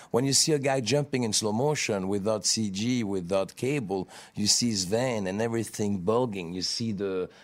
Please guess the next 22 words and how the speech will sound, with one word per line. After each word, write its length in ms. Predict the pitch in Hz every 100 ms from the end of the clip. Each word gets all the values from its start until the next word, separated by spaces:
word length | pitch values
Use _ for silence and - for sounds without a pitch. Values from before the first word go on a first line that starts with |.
| -
you 80 | 104
see 200 | - 127
something 500 | - 131 123 127 120
you 80 | 107
cannot 400 | 117 117 113 -
produce 520 | 120 104 101 127 117
in 120 | 104
C 180 | - 107
G 180 | 95 107
I, 300 | 110 104 87 - -
the 160 | 120 -
effort. 480 | 117 117 101 80
So 300 | - 117 107 143
you 80 | 139
can 320 | 160 156 - -
see 520 | - - 156 113 - _ _
through 440 | - 143 135 98 - - - _ -
reality, 640 | 107 131 135 120 - 92
the 160 | 76 92
truth, 420 | - 127 90 -
you 60 | 87
know? 400 | 95 117 170